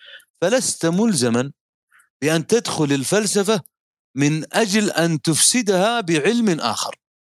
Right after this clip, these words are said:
لا الدين ولا الثقافة ولا أي علم آخر. إم-، إن كنت ستدخل فلسفة، ادخل بأدوات الفلسفة. بعد أن تتمكن تمامًا من أدواتها كما يقول أهلها،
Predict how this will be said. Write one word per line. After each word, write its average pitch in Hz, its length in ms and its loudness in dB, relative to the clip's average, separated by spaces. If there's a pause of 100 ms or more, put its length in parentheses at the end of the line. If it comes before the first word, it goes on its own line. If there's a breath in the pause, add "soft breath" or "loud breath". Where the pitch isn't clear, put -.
(340)
لا 147 180 2
الدين 165 640 0 (300)
ولا 127 180 0
الثقافة 160 680 -2 (180)
ولا 170 180 0
أي 175 120 0
علم 143 200 -2
آخر. - 320 -12 (640)
إم-، 202 320 2
إن 131 200 -2
كنت 247 360 0
ستدخل 139 500 -2
فلسفة، 151 300 -2
ادخل 156 300 -2
بأدوات 120 680 0
الفلسفة. 85 460 -4 (1300)
بعد 202 340 2
أن 147 200 -2
تتمكن 147 720 -2
تمامًا 175 540 0
من 117 220 -2
أدواتها 117 680 -2
كما 214 340 0
يقول 240 360 -2
أهلها، 123 440 -2